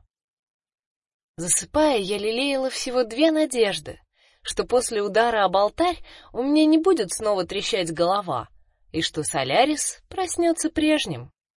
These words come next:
Первая надежда, увы, не оправдалась, зато вторая.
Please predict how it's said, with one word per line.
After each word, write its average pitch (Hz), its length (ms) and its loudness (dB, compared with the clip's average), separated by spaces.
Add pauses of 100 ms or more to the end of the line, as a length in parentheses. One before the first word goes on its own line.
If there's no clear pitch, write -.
(1080)
Первая 269 460 2
надежда, 320 520 4
увы, 185 380 0
не 151 140 0
оправдалась, 139 960 -4 (100)
зато 147 440 -8
вторая. 160 840 -2